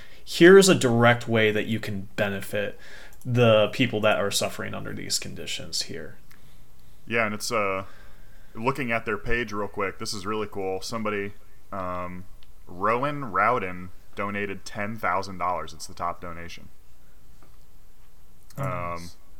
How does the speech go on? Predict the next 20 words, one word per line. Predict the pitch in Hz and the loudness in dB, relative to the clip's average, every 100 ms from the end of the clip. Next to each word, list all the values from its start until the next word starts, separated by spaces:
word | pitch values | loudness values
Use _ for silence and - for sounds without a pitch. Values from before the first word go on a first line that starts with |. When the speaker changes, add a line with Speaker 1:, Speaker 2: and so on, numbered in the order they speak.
| - - - | -10 -10 0
Speaker 2:
I | 107 | 4
would | 175 202 | 4 2
be | |
willing | 175 123 143 | 2 2 2
to | 113 | 0
guess | 87 98 123 - | -2 2 2 2
that | 92 90 - | -2 -2 -4
a | 92 | -2
lot | 90 101 | 2 0
of | 95 | 0
these | 90 | -6
are | 90 | -8
probably | - 90 90 87 85 | -4 -2 -2 -4 -6
former | 92 90 87 85 82 - - - - - - - - - - - - - | -6 -6 -6 -6 -6 -6 -8 -8 -8 -8 -8 -10 -8 -8 -8 -10 -8 -8
employees | 87 78 - 82 85 92 - - - | -8 -6 -4 -4 -4 -6 -6 -6 -6
that | 82 82 | -6 -6
are, | 80 | -6
like, | 78 - | -6 -6
doing | 87 82 | -8 -6
well. | 82 82 82 | -6 -6 -6